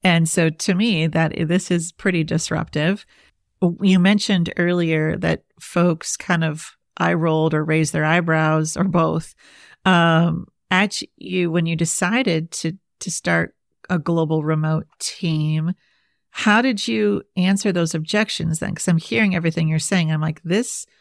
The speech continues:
this, this is actually meeting, you know, the global, the world where, where we're at." And, and really, you know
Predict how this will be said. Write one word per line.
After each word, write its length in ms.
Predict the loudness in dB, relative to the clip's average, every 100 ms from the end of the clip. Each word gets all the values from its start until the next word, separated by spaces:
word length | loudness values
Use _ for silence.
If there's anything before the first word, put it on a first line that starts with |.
| _ _ _ _ -2
this, 340 | 2 2 2
this 220 | -2 0 0
is 120 | 0
actually 600 | 0 0 0 2 0 0
meeting, 680 | 0 2 2 2 2 0 -4 -10 _ _ -2
you 120 | 0
know, 180 | 2 0
the 140 | -2
global, 640 | -2 0 2 2 0 -2 -2
the 80 | -2
world 220 | 0 0
where, 160 | -2
where 200 | 0 2
we're 100 | 2 2
at." 340 | 2 2 0 0
And, 300 | 0 0 -4 -12 _ _ _
and 200 | 2 4
really, 680 | 4 4 4 4 2 -2 _ _ -2
you 120 | 0
know 380 | 2 0 -2